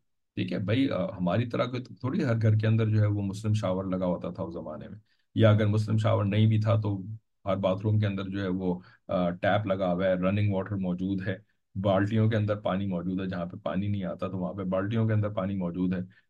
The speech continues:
ठीक है, उस ज़माने में तो ऐसा नहीं होता था ना, पानी जो है, वो बहुत दूर से जा करके लाना होता था, कुओं से निकाल निकाल करके। ठीक है, तो अब इतना, यानी, ज़्यादा एफर्ट करना पड़ता था उसके लिए कि पानी दे करके आएंगे, घर के अंदर मौजूद रखेंगे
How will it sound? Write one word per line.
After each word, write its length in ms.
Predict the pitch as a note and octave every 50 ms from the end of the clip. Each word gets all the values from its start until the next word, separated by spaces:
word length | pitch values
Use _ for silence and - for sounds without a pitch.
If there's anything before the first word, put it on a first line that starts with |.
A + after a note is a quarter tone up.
| _ -
ठीक 180 | B2 - -
है, 60 | -
उस 160 | - - A2+ A2
ज़माने 320 | A#2+ A2 A2 A2 A#2 B2+
में 100 | C3 C3+
तो 80 | - A2+
ऐसा 200 | A2 A2 A2 -
नहीं 100 | - C3
होता 220 | A#2+ A2 A2 G2+
था 80 | G#2+ -
ना, 80 | - -
पानी 360 | - - C3 B2 A#2+ C#3+ -
जो 80 | - - -
है, 40 |
वो 140 | - - -
बहुत 300 | - - C3 C#3 - -
दूर 260 | B2 A2 A#2 C3 C3+
से 160 | C#3 - - F2+
जा 180 | G2+ A2+ A#2
करके 280 | B2 D#3+ E3+ F3 F#3 F3
लाना 260 | C3+ A#2+ B2 B2+ B2+
होता 260 | A#2+ A#2 G#2+ A2 G#2+
था, 180 | G#2+ G#2+ G#2 G#2+
कुओं 340 | G#2+ - B2+ C3 C#3 D3+ D3+
से 120 | D3 -
निकाल 300 | C#3 - - A#2+ A#2+ A#2+
निकाल 340 | A#2+ A#2+ A#2+ A#2 A2+ A2 G#2+
करके। 260 | G#2+ G#2+ A2 - A2 - - _ _ _ _ _ -
ठीक 180 | - - - -
है, 120 | - - _ _ _ _ _ _
तो 80 | - -
अब 400 | - - - - - - - - _ _ -
इतना, 680 | D#3 D#3+ - - D3+ D3+ D#3 E3+ - - F3+ F3+ - - _ _ _ _ _ A2
यानी, 880 | A2 A2 A2 G#2 G2+ A2 G#2+ G#2+ G#2+ G#2 G2+ G2 F#2+ F#2+ F#2+ F#2 F#2 - _ - G#2+
ज़्यादा 580 | G2+ G2+ A2 G2+ G#2+ A2+ D3 D#3 D#3 - - -
एफर्ट 400 | - E3 F3 F3+ G#3 G#3 G#3+ G#3
करना 280 | - - E3 C#3 C3+ C#3
पड़ता 420 | C3+ - A#2 G#2+ G#2+ A2 A2 G#2+
था 80 | G#2+ G2+
उसके 300 | G2 F#2+ - - F#2+ F#2
लिए 260 | F2 F2+ F#2 A2+ C3
कि 120 | C#3 - C#3+
पानी 380 | - - - A#2+ B2+ C3+ C#3
दे 300 | A#2+ G#2 F#2+ G#2 A2 A2+
करके 340 | G#2+ C#3+ C#3 C#3 C#3 C3 A#2+
आएंगे, 560 | - - G#2 G#2+ G#2+ G#2+ G#2+ G#2+ A#2+ A#2+ -
घर 300 | - A2 G#2 G2+ F#2+ G2
के 140 | G#2+ A2 A2+
अंदर 240 | A2+ A2 A2 A2 G#2+
मौजूद 480 | G#2 G2 F#2+ F#2 F#2+ G2+ A2 A2 G#2+
रखेंगे 680 | F#2 G2 G#2+ G#2+ G#2+ - D#3+ E3 D#3 C#3 B2+ A#2 A#2 A2+